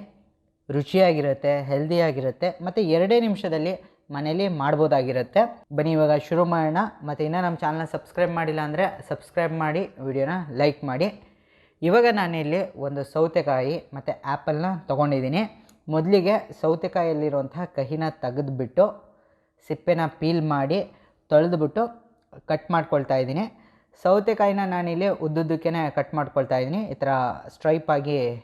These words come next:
ಕಟ್ ಮಾಡ್ಕೊಳ್ತಾ ಇದ್ದೀನಿ. ಅದಾದ್ಮೇಲಿಂದ ಆ್ಯಪಲ್ನೂ ಕೂಡ ಪೀಲ್ ಮಾಡಿ ಕಟ್ ಮಾಡ್ಕೊಳ್ತಾ ಇದ್ದೀನಿ. ಸೌತೆಕಾಯಿ ಮತ್ತು ಆ್ಯಪಲ್ ಇವೆರಡೂ ಕೂಡ ಒಂದೇ ಪ್ಯಾಟರ್ನಲ್ಲಿ ಕಟ್ ಮಾಡ್ಕೊಳ್ಳಿ. ಈ ಥರ ಕಟ್ ಮಾಡಾದ್ಮೇಲಿಂದ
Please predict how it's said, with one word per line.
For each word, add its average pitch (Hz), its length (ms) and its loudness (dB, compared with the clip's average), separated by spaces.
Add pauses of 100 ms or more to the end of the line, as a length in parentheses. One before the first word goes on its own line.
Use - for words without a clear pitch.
(120)
ಕಟ್ 139 220 -8
ಮಾಡ್ಕೊಳ್ತಾ 135 460 -2
ಇದ್ದೀನಿ. 131 240 -2 (1500)
ಅದಾದ್ಮೇಲಿಂದ 190 680 2 (140)
ಆ್ಯಪಲ್ನೂ 180 400 -2
ಕೂಡ 180 100 2 (160)
ಪೀಲ್ 170 200 0 (100)
ಮಾಡಿ 143 200 0 (540)
ಕಟ್ 156 220 0
ಮಾಡ್ಕೊಳ್ತಾ 151 500 2
ಇದ್ದೀನಿ. 135 220 -2 (760)
ಸೌತೆಕಾಯಿ 190 520 4
ಮತ್ತು 196 160 0 (120)
ಆ್ಯಪಲ್ 160 260 0 (220)
ಇವೆರಡೂ 175 340 4 (100)
ಕೂಡ 185 120 4 (280)
ಒಂದೇ 160 200 6
ಪ್ಯಾಟರ್ನಲ್ಲಿ 165 640 0 (240)
ಕಟ್ 147 220 -2
ಮಾಡ್ಕೊಳ್ಳಿ. 160 360 0 (920)
ಈ 160 100 -4
ಥರ 175 180 6
ಕಟ್ 170 220 0
ಮಾಡಾದ್ಮೇಲಿಂದ 165 600 2